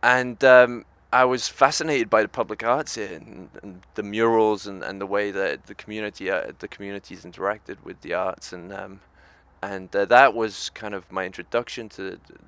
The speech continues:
the arts in L A, and that's what really fed me and put that fire in my belly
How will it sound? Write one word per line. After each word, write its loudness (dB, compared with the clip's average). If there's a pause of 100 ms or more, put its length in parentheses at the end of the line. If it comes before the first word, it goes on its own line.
(180)
the -12
arts -6
in -8
L -2
A, 0
and -6
that's -12
what -4
really -8
fed -2
me -10
and -16
put -12
that -8
fire 0
in -16
my -14 (100)
belly 0